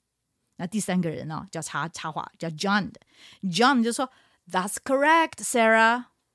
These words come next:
啊，对不对？对不起，还是Emily。"That's correct, Emily.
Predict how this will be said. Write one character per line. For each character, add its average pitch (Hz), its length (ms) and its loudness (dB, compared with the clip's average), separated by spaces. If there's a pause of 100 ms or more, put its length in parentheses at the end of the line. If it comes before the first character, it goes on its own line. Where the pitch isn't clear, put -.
(220)
啊， - 80 -4
对 165 60 -8
不 196 80 -2
对？ 170 200 -4
对 208 120 -4
不 190 40 -4
起， - 180 -8
还 190 120 -8
是 - 100 -6
Emily。 202 380 -2 (280)
"That's 214 380 4
correct, 190 460 2 (100)
Emily. 254 600 2